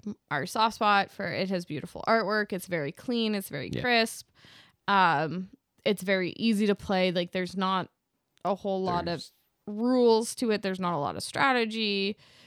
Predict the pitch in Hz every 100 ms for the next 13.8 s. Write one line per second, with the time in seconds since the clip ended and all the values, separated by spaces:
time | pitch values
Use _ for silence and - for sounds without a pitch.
0 | _ _ _ - 202 180 180 175 175 156
1 | 107 - _ _ _ - 214 185 175 -
2 | 262 - - 294 262 269 226 - 233 233
3 | 214 208 202 202 - 190 180 175 190 -
4 | 226 220 214 190 190 185 190 180 185 185
5 | 185 180 180 175 175 - - - 98 -
6 | _ _ _ 92 92 87 156 160 131 -
7 | - 110 101 - 101 104 95 90 87 85
8 | 101 127 80 80 71 101 - _ _ -
9 | 85 85 85 85 92 82 - 95 87 92
10 | - 82 76 147 175 - _ - - -
11 | - _ - 107 135 175 - - 92 87
12 | 87 - - - 80 80 80 80 82 80
13 | 80 78 - 104 - 113 160